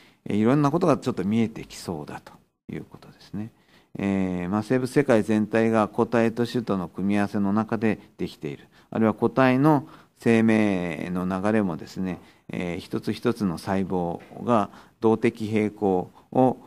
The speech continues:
お、保っている。つまり、欠けたピースを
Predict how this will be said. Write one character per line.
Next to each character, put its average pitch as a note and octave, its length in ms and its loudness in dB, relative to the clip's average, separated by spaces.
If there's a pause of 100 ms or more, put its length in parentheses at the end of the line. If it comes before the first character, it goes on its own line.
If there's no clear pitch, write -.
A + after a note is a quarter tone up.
(120)
お、 F2+ 1080 -8
保 G3+ 220 0
っ F#3 40 -6
て - 180 -12
い C#2 100 -12
る。 - 60 -20 (160)
つ A#2 100 -6
ま G#2+ 80 2
り、 F2+ 140 -4 (200)
欠 A#2+ 140 -6
け C#3 120 0
た C#3 160 2
ピ C3+ 340 0
ー A#2+ 40 0
ス - 200 -2
を A2 240 4